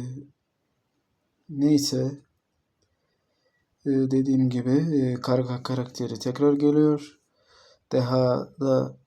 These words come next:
otuz ikinci bölümde, e, final yapıyor. İnşallah mutlu bir sonla, e, şey yaparız. Mutlu bir sonla, e, seyircisine, e,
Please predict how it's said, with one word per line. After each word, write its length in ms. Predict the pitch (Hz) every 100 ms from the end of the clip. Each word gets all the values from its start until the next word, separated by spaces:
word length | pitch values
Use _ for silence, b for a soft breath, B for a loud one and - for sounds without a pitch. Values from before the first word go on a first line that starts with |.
| _ _ _ _ _ _ -
otuz 280 | 135 139
ikinci 420 | 131 131 127 120 117
bölümde, 600 | 113 110 120 143 147 _ _ _
e, 320 | - 127 - 196
final 360 | - 139 135
yapıyor. 600 | 127 110 104 - 120 143 143 _ _ _ _ _ _ _ -
İnşallah 640 | 127 - 123 127 131 - 131
mutlu 420 | 131 131 139 123
bir 40 |
sonla, 720 | 120 123 113 113 117 117 127 - - 60
e, 40 | 55 50 52 52 - 58 62 58 - - - - _ _ _ _ _ _ _ _ _ _ _ _
şey 320 | - - 117
yaparız. 840 | 113 104 110 113 123 - - - -
Mutlu 380 | 123 - - 127
bir 60 |
sonla, 600 | 120 120 120 117 113 104 _ _ _ _ _ _ _ _ _ _ _ _ _ _ -
e, 60 | - 60 60 60 62 - - -
seyircisine, 1080 | - 131 123 120 120 110 113 110 107 101 64
e, 80 | 64